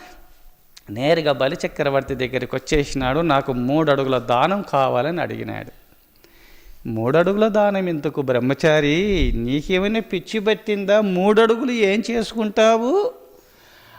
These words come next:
అంటే, "నాకు కావలసిన మూడు అడుగులు ఇస్తే చాలు." ఆ విషయము వెంటనే శుక్రాచార్యుల వారు గ్రహించినాడు.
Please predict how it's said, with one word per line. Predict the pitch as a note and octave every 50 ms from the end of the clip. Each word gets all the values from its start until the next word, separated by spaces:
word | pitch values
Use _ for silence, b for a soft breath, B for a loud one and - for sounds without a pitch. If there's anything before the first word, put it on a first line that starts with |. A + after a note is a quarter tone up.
| B -
అంటే, | C3+ A#2+ D3+ D#3
"నాకు | D#3+ D3+ D3 - - -
కావలసిన | C#3 C3 C3+ D3+ F3 G#3 A3 - - C4+ A#3+ G#3+
మూడు | G3 F#3 F3 D#3+ D3+
అడుగులు | D3 D#3+ F3+ G#3+ F#3+ D#3+
ఇస్తే | - - - C#3 - -
చాలు." | B2 A2+ A2 G2+ - - -
ఆ | B2 C3+ C#3 C3+ C3
విషయము | B2+ C3+ C3+ - - F#3 E3 D#3+ D3+ D#3
వెంటనే | D3+ C#3 D3+ E3 D#3+ F#3 F3 E3+ E3
శుక్రాచార్యుల | - D#3+ D3+ - F3 F3+ E3+ E3+ E3+ F3 E3 D#3 D3+ D#3 D#3
వారు | D3+ D3 D3 D3 C#3
గ్రహించినాడు. | C3 C3 D3 D#3 E3 E3+ A3+ A#3+ A3+ E3+ - E3 C#3 B2 A2+ A2